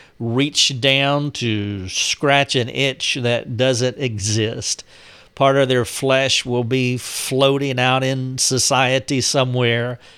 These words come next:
their former marriage partner. It is a mystical thing. It is spiritual. It is a cutting away of the one flesh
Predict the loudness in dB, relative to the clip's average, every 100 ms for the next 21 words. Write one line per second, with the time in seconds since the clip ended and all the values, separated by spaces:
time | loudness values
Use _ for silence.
0 | -20 _ _ -10 -6 -2 2 4 2 -2
1 | 0 2 2 0 -2 0 2 2 2 -2
2 | -4 -6 -8 -4 -2 -2 -6 -8 -6 -6
3 | -10 -20 -20 -20 -6 0 2 4 2 2
4 | 0 -2 -6 -6 -6 -4 -4 -4 -8 -10
5 | -12 -16 -2 2 4 4 0 0 2 2
6 | 0 0 -4 -4 -6 -10 -14 -6 0 2
7 | 2 2 0 0 0 0 0 0 2 2
8 | 2 0 -2 -2 -4 -2 0 0 -2